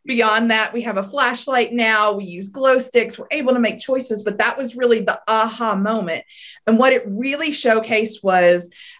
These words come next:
um, us working together as a team for our kids, for, with Mom and with our, our kiddo, and just to figure out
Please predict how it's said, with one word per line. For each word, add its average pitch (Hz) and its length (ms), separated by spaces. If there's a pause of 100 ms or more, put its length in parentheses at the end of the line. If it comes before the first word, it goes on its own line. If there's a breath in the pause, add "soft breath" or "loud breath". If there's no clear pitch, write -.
(120)
um, 165 500 (280)
us 254 160
working 262 380
together 220 460
as 175 140
a 165 60
team 277 360
for 285 80
our 254 180
kids, 254 680
for, 180 360
with 190 220
Mom 262 760
and 185 240
with 175 220
our, 170 320
our 180 160
kiddo, 294 520
and 190 200 (240 loud breath)
just 349 160
to 359 80
figure 240 520
out 214 460